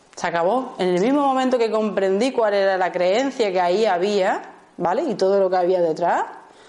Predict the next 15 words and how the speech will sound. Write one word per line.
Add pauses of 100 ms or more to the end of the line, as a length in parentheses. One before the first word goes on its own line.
(800)
se
fue. (2750)
Y
sé
que
no
va
a
venir
más. (4000)
Esto
se
complica
un
poco